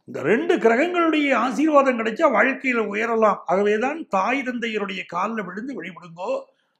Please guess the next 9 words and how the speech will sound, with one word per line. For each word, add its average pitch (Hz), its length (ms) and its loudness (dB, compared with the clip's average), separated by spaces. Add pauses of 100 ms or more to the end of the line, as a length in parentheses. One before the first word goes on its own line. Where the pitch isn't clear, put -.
அப்படின்னு 196 340 -2
சொல்றோம். 220 300 2
அவங்கள 185 260 0
மனங்கோணாமல் 233 880 0
பார்த்து 214 320 -2
கொள்ளுங்கள். 196 500 -12 (2250)
சில 226 140 6
பேர் 330 260 4
பெற்ற 277 320 4